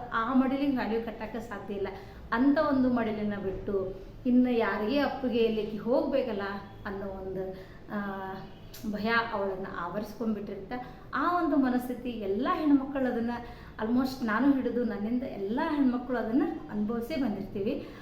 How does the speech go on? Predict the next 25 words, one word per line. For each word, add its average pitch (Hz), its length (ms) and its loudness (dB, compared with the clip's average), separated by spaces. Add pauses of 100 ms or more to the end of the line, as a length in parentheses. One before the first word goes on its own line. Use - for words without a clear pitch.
(220)
ಆ 359 120 8
ಒಂದು 392 280 2
ಕ್ಷಣ 302 300 4 (600)
ಹೋಗಿ 302 560 6
ಅಲ್ಲಿ 247 540 0
ಅವಳು 240 400 2
ಲೈಫ್ 240 360 -2
ಸೆಟ್ 269 260 -4
ಆಗುವವರೆಗೆ 269 480 2
ಕೂಡ 370 200 -2 (360)
ಆ 220 60 0
ಒಂದು 220 280 -2
ಭಯ, 233 200 -2 (460)
ಅವಳು 240 140 0
ಯಾವಾಗ 240 300 2
ಹೋಗ್ತಾಳೋ 302 580 -2
ಅವಾಗೆಲ್ಲ 240 400 0
ಆ 247 200 -2
ಒಂದು 208 160 -4
ಭಯ 220 220 -2 (320)
ಅವಳು 202 300 -6
ಖಂಡಿತವಾಗಿ 240 680 -2
ಆವರಿಸಿರುತ್ತೆ. 220 1120 -4 (180)
ಇದು 359 340 2
ತಮ್ಮೆಲ್ಲರ 339 540 2